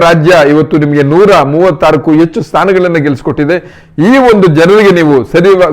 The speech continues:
ಸರಿಯಾದಂತಹ ಸುಭಿಕ್ಷವಾದಂತಹ ಆಡಳಿತ ಕೊಡೋದಕ್ಕೆ ಏನೆಲ್ಲ ಮಾಡಬೇಕು ಅದನ್ನ ಹೈಕಮಾಂಡ್ ಅವರು ನಿರ್ಧಾರ ತಗೊಳ್ಳೇಬೇಕು.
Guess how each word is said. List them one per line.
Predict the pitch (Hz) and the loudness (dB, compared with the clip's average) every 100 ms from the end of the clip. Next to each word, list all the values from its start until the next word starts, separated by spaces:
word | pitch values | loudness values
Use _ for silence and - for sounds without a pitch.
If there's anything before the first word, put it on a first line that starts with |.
| - | 0
ಸರಿಯಾದಂತಹ | 170 190 165 139 131 127 110 - _ _ - - | 2 2 2 0 0 0 -2 -10 _ _ -20 -6
ಸುಭಿಕ್ಷವಾದಂತಹ | 233 233 - 208 180 170 156 147 | -2 -2 0 0 2 2 2 2
ಆಡಳಿತ | 156 143 143 | 0 0 0
ಕೊಡೋದಕ್ಕೆ | 143 135 117 147 135 - - | 0 0 0 0 0 -4 -2
ಏನೆಲ್ಲ | 190 226 226 220 175 | 0 2 2 2 2
ಮಾಡಬೇಕು | 180 175 160 185 | 0 0 0 0
ಅದನ್ನ | 156 156 | 0 -2
ಹೈಕಮಾಂಡ್ | 139 151 147 | -2 -2 -2
ಅವರು | 143 135 | -2 -2
ನಿರ್ಧಾರ | 131 127 123 | -2 -2 -4
ತಗೊಳ್ಳೇಬೇಕು. | 123 147 147 113 95 | -2 0 0 -2 -8